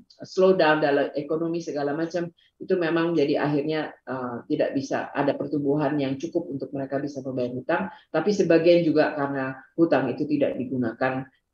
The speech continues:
eh, secara tepat, ya. Nah, ini, ini yang menjadi masalah besar, dan masalah lain adalah sebagian dari hutang luar negeri dari negara-negara ini bukan saja kepada negara,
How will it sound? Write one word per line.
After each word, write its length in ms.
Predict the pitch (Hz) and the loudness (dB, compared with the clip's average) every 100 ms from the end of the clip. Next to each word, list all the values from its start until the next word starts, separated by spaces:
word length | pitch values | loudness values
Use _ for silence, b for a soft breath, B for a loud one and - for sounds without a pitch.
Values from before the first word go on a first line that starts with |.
| - | -8
eh, 60 | 127 | -6
secara 400 | - 147 127 127 | -4 -2 0 0
tepat, 480 | 131 - 113 - - | -2 -2 -2 -4 -6
ya. 160 | 123 123 - _ b b | -6 -6 -12 _ b b
Nah, 160 | 143 - | -2 0
ini, 480 | 185 240 247 - 190 | 4 6 6 4 0
ini 240 | 208 226 | 2 4
yang 240 | 190 180 170 | 4 2 0
menjadi 480 | 170 170 156 165 | 0 2 4 2
masalah 400 | 156 156 151 139 | 0 -4 -4 -2
besar, 480 | 139 - 147 180 226 | -4 -4 -2 -4 -4
dan 240 | 151 151 160 B B - | -4 -4 -6 B B -4
masalah 480 | 170 190 170 170 175 | -2 2 2 4 4
lain 400 | 247 208 190 - | 6 6 4 0
adalah 480 | 151 143 147 160 - _ _ | -2 0 0 -2 -8 _ _
sebagian 560 | 185 170 175 208 254 | -2 2 4 6 6
dari 240 | 226 185 170 | 6 4 2
hutang 400 | 185 180 165 160 | -2 -2 -4 -2
luar 160 | 151 | -2
negeri 560 | 151 151 156 151 147 - | -4 -6 -4 -2 -2 -2
dari 240 | 143 143 | 0 0
negara-negara 640 | 143 143 135 135 131 131 120 | -2 -2 0 -2 -2 0 0
ini 400 | 180 151 147 - _ | -2 -4 -6 -8 _
bukan 480 | - 170 208 202 170 | -2 2 4 4 4
saja 320 | 175 156 151 | 4 4 2
kepada 480 | 147 143 139 131 131 | 0 -2 0 0 0
negara, 420 | 135 131 120 113 | 0 0 0 -2